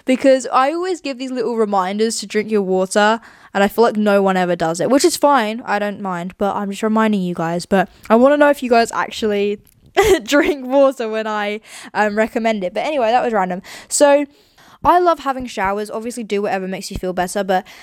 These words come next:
for me, I like showers because the water hits you, cleans you, and then runs down the drain, right? So it's like, I like to see it as, like, a shower meditation, especially when I'm having these days where I'm feeling hormonal or just more unmotivated than usual.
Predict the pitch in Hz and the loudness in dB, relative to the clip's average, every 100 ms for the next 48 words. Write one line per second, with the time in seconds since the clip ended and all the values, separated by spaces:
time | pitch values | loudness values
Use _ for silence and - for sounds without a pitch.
0 | - - 277 277 311 320 285 - - 196 | -4 2 6 6 6 4 2 0 0 0
1 | 214 220 214 214 220 202 202 _ _ _ | 0 -2 -8 -4 -2 -2 -4 _ _ _
2 | _ _ _ - 214 202 254 269 - 254 | _ _ _ 0 2 4 4 4 2 -2
3 | 226 214 214 - _ _ - - 302 - | 0 0 -2 -8 _ _ -6 0 0 2
4 | 269 254 262 247 214 226 214 208 208 220 | -2 0 -2 0 0 0 0 0 2 2
5 | 214 202 202 190 175 185 175 165 165 175 | 2 -2 -2 -2 -4 -2 -2 -4 -4 -2
6 | - - 202 185 208 196 196 - - - | 0 0 0 2 2 0 -2 -18 -10 0
7 | 220 254 269 277 - 247 233 220 214 208 | 4 4 2 0 -2 0 2 2 -2 -2
8 | - 202 196 196 190 185 202 185 - 185 | 2 2 2 -2 -4 -4 -6 -8 -8 -8
9 | - 262 - 302 269 254 226 220 214 208 | 0 0 2 2 2 2 0 0 -2 -2
10 | 190 190 196 196 185 - 190 190 190 190 | 2 2 2 0 -2 -2 0 2 0 -4
11 | - _ - - 196 190 180 185 202 214 | -8 _ -18 -2 0 4 2 4 4 4
12 | 226 - - - - 196 196 196 190 190 | 0 -10 -20 -6 2 4 4 2 4 4
13 | 196 180 170 190 190 190 185 170 185 208 | 2 0 2 2 2 0 -2 -4 -4 2
14 | 214 226 | 4 4